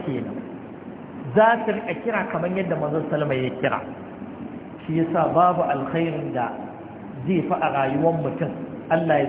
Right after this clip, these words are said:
zaɓe shi ya sa shi a cikin wannan fagen na da'awa. Idan kuma Allah ya zaɓe shi, kaga bai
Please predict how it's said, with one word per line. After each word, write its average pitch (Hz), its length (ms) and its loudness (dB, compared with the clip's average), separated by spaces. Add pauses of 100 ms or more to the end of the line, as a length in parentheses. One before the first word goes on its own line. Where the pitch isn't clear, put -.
zaɓe 131 240 2
shi - 160 -2
ya 127 160 -2
sa 151 160 0
shi - 100 -6
a - 120 -4
cikin 147 260 -4
wannan 147 340 4
fagen 135 300 2
na 131 100 2
da'awa. 107 380 0 (1200)
Idan 160 320 2
kuma 170 220 0
Allah 160 320 2
ya 139 140 2
zaɓe 135 440 0
shi, - 220 -4 (960)
kaga 151 280 2
bai 147 160 2